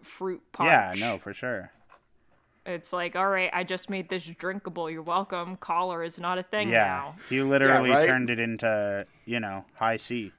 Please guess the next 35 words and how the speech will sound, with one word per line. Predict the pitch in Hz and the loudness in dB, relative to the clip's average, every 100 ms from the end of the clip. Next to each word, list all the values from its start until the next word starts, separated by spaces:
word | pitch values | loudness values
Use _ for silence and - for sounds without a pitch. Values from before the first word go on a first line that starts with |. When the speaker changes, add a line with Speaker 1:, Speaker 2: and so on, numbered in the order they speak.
| _ _ _ _ _ _ - | _ _ _ _ _ _ 2
Speaker 3:
Damn, | 190 240 226 180 147 | 4 6 6 6 4
Jesus | 135 180 233 | 2 4 8
Speaker 1:
Yeah. | 226 185 | 8 8
Speaker 3:
made | 226 | 6
the | 226 | 4
Speaker 1:
<laughs> | 226 180 | 4 10
Speaker 3:
water | 247 269 233 | 12 12 8
good | 160 185 180 | 8 8 8
to | 160 | 8
drink. | 156 143 160 156 160 - - - | 4 4 4 6 4 0 -6 -10
<laughs> | - - _ - - - 480 403 302 | -10 -20 _ -20 -6 2 10 10 10
Speaker 1:
Wow, | 359 370 320 285 262 247 | 12 12 12 12 10 6
Jesus | 240 285 320 | 0 -6 -6
is | 294 269 | -6 0
like | 254 | 2
a | 240 | 2
water | 180 196 240 | 4 4 4
purification | 226 240 247 254 - 226 202 | 2 0 0 -2 -2 -4 -4
plant, | 196 185 185 180 | -8 -10 -8 -6
whatever | 208 226 | -4 -4
that | 214 226 226 | 0 0 -2
Speaker 2:
<laughs> | |
Speaker 1:
is. | 185 170 160 | 2 4 8
Speaker 3:
I | 180 220 226 | 12 12 12
now | 208 220 | 12 12
Speaker 2:
Whatever | 214 | 12
that | 233 | 10
is. | |
Speaker 3:
worship | 240 - 240 - | 10 8 6 6
the | 156 247 | 8 8
Brita | 185 151 254 262 | 6 4 8 10
Speaker 2:
Hey, | 247 175 | 12 12
Speaker 3:
god. | 208 202 196 185 170 | 12 12 12 10 6
Speaker 2:
we | 156 190 233 | 4 2 0
should | 214 - 160 127 120 110 | 0 2 2 4 2 -2